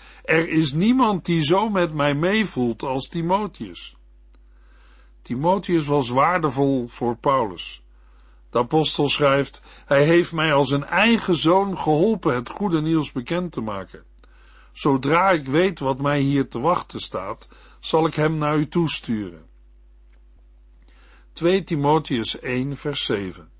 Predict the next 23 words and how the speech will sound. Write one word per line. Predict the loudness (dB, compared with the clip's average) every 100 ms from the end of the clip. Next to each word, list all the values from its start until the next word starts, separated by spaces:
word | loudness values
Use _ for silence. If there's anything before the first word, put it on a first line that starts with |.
| -20 -20 -20 -20 -20 -20 -20 -20 -8
"Want | 0 0
God | 0 0 0
geeft | 0 2 2 2
ons | -2 -2 0
niet | 0 0
een | 2
lafhartige | 2 0 0 -2 -2 -6 -8
geest, | -8 -10 -10 -12 -14 -16 -20 -20 -20 -4
maar | 0 0
een | 0
sterke | -2 2 2 0 -4 -6
geest | -2 0 -2 -4 -6
vol | -4 -2
liefde | 0 -2 -4 -6
en | -6
bedachtzaamheid." | -6 -2 -4 -4 -8 -8 -8 -12 -16 -20 -20 _ -20 -20 -20 -20 -20 -20 -20 -20 -20 -20 -14 0
Door | 2
het | 2
gebruik | -2 -2 0 0 0
van | -2 -2
het | -2
woordje | 0 2 0 -4 -2
ons | -2 -2 -4 -8 -10